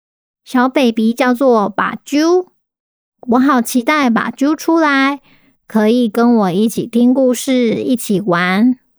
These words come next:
谢谢米雪讲故事给我听，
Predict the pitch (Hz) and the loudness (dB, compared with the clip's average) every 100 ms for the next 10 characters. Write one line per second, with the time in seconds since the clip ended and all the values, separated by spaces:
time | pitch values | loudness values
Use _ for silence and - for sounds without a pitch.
0 | _ _ _ _ _ _ _ _ - 320 | _ _ _ _ _ _ _ _ -6 -4
1 | 302 311 254 247 254 254 247 240 208 262 | 0 2 2 4 2 2 0 -2 -2 -2
2 | 240 262 214 220 196 196 254 262 277 | -2 -2 0 0 0 0 0 2 0